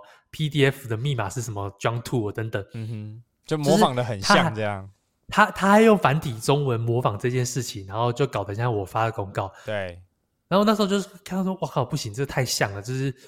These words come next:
Speaker 1: 很危险，很，就是他完全模仿我过去的语气，然后做出来的一段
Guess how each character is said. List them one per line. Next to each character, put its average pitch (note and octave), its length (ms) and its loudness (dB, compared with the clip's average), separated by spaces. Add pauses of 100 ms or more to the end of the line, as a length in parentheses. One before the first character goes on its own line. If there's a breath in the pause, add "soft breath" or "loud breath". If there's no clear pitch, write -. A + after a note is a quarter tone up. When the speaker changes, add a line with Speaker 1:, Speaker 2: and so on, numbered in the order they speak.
(100)
Speaker 1:
很 A2 160 -8
危 A2 160 2
险， A#2+ 140 -6
很， G#2+ 120 -8
就 - 240 -8
是 G3 120 0 (200 loud breath)
他 F#3 120 0
完 C#3+ 140 4
全 C3+ 120 2
模 B2 140 4
仿 C3 140 4
我 G#2 120 -2
过 B2 180 2
去 B2+ 140 -6
的 A2 80 -2
语 G#2+ 160 -6
气， G#2+ 300 -6
然 G2+ 100 -8
后 A2 60 -2
做 B2 180 0
出 A2+ 160 -4
来 G2 140 -8
的 G2+ 120 -8
一 G2+ 100 -10
段 G#2+ 220 -2